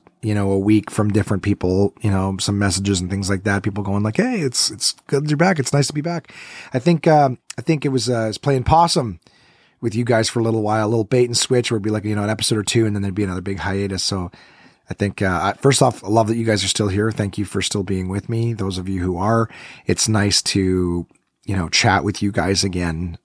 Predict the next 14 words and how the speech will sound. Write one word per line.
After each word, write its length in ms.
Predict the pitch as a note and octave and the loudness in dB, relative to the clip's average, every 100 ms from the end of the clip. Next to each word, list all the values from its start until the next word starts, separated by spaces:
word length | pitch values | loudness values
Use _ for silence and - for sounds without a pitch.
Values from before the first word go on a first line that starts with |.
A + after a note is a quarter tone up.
| - | -8
Um, 300 | F#2 D#2 F2 | -4 -4 -4
it's 160 | E2 | -4
nice 240 | G2 G2 - | 0 0 2
to 120 | G#2 | 0
be 200 | F#2+ G2 | 0 0
getting, 260 | G#2 F#2 F#2+ | 0 0 0
like 140 | F#2+ | 0
I 60 | G2 | 0
said, 220 | - G#2 | 0 0
these 160 | C#3+ | 0
messages 400 | C#3 A2+ A#2+ G#2+ | 2 0 0 -2
from 240 | G#2+ A#2 G#2+ | -2 -2 0
you. 220 | G#2+ A#2 - - - - - - | 0 -2 -6 -18 -20 -20 -16 -2
Um, 300 | E2+ F2+ | 2 2